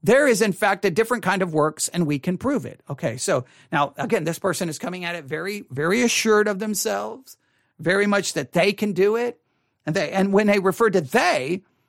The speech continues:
obvi-, obviously they're not Calvinistic. Uh, they may not perceive that I'm Calvinistic.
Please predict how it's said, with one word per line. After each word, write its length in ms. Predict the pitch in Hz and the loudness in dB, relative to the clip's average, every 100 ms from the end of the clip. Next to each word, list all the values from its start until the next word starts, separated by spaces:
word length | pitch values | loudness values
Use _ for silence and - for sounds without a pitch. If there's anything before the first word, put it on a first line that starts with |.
| _ _ _ | _ _ _
obvi-, 300 | 165 165 - 208 | 0 0 -2 0
obviously 420 | 196 226 214 226 | 0 0 -2 0
they're 140 | 202 | 2
not 200 | 233 233 | 2 0
Calvinistic. 600 | 190 196 190 175 - 208 - | 0 0 0 -2 -2 -4 -4
Uh, 60 | 151 - | -14 -6
they 160 | 175 | -2
may 200 | 185 233 | 0 2
not 200 | 240 - | 2 0
perceive 440 | - 185 - 208 165 | -2 -4 -2 -2 -2
that 180 | - - | -6 -2
I'm 280 | 185 254 226 | 0 0 0
Calvinistic. 720 | 165 139 135 127 - 170 | -2 -4 -4 -6 -4 -6